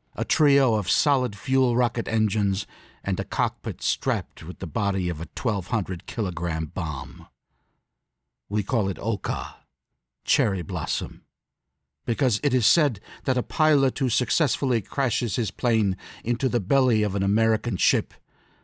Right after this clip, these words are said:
will fly up to heaven like the petals of a cherry blossom on a divine wind. The Americans call the plane baka,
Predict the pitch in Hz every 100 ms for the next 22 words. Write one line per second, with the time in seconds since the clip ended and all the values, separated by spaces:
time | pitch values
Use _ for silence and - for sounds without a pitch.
0 | _ _ _ - 117 101 - 131 131 131
1 | 127 123 113 - 104 - 117 117 107 -
2 | - 113 - 110 - 123 110 101 92 -
3 | 101 113 - 113 107 85 107 107 - 92
4 | 85 _ - 107 101 95 87 98 98 92
5 | 90 82 78 78 64 62 - _ _ _
6 | _ _ _ _ _ _ _ _ _ _
7 | _ 127 131 143 147 131 123 113 - 139
8 | 123 117 - 131 117 104 90 120 - 71